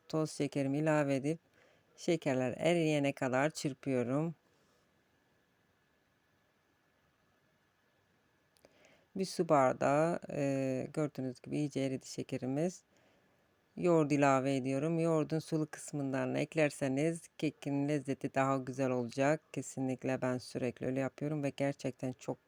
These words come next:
güzel oluyor. Yarım su bardağı sıvı yağ ilave ediyorum. Unumu ekliyorum ve unu ölçülü olarak eklemedim arkadaşlar. İki su bardağı önce ekleyin. Daha sonra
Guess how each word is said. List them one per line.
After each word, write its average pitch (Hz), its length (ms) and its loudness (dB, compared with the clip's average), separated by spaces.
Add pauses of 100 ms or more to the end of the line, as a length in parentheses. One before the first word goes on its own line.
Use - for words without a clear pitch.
güzel 120 280 -6
oluyor. 123 440 -2 (680)
Yarım 214 260 4
su 160 180 -4
bardağı 127 300 4
sıvı 175 260 -2
yağ 170 180 6
ilave 165 460 4
ediyorum. 170 480 2 (2250)
Unumu 196 340 4
ekliyorum 185 720 4
ve 175 260 4
unu 180 320 2
ölçülü 175 440 2
olarak 160 380 2 (260)
eklemedim 156 580 -2
arkadaşlar. 143 680 -2
İki - 240 -8
su 165 140 -6
bardağı 143 300 2
önce 156 240 0
ekleyin. 170 460 0 (340)
Daha 151 260 2
sonra 135 500 -4